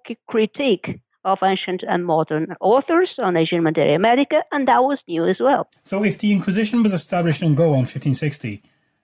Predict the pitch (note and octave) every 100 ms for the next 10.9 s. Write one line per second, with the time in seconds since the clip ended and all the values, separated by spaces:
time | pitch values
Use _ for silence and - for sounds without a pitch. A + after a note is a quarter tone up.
0 | _ - D#3 C3+ C3 G#2+ - - C3+ C3+
1 | C#3 C#3+ D3 C3 E3 - C#3 - E3+ G3
2 | G3 F3 D3 C3 C3+ - D#3+ D#3+ D3+ C3
3 | - B2+ - D#3+ C3+ - D3 D3 A#2+ A2
4 | D3+ - - _ _ _ _ _ _ E3
5 | E3 D3 G#3+ C4 G#3 - G3+ - F3 -
6 | D3+ - D#3+ C#3 D3 E3+ - C#3+ D3 C#3
7 | - D#3+ E3+ - C3+ A#2 D3 F#3 A#2 -
8 | - _ _ _ _ - D4 B3+ G#3+ B3
9 | G#3+ G#3+ E4 G4 F4 D4+ B3+ C4 A3+ -
10 | G3 G#3+ C#4 B3+ F3+ F3 F#3 F#3+ F3